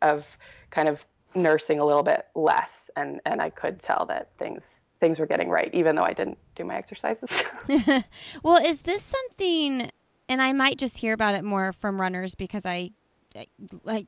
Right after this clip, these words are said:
Speaker 2: read up on runners more, but, like,
Speaker 1: Yeah.
Speaker 2: is this something that happens more to, uh, people that are more fit who have more ab definition? I mean, I,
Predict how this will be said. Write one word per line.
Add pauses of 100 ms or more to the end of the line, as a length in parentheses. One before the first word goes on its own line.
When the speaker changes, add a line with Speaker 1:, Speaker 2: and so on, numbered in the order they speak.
Speaker 2:
read
up
on
runners
more,
but,
like,
Speaker 1:
Yeah. (420)
Speaker 2:
is
this
something
that
happens
more
to, (440)
uh,
people
that
are
more
fit
who
have
more
ab
definition?
I
mean,
I,